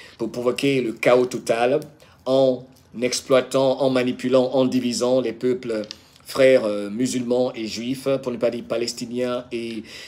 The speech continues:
israéliens, n'est-ce pas ? Pour... Euh, installer leur, euh, antéchrist. C'est la façon, la façon simpliste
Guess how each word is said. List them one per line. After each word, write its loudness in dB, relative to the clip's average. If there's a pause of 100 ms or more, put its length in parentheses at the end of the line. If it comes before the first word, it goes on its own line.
(140)
israéliens, 2 (800)
n'est-ce -6
pas ? 2 (2250)
Pour... 4
Euh, 0 (840)
installer 2
leur, 2
euh, -6 (1000)
antéchrist. -6 (100)
C'est 0
la 6
façon, -2
la 4
façon 0
simpliste -2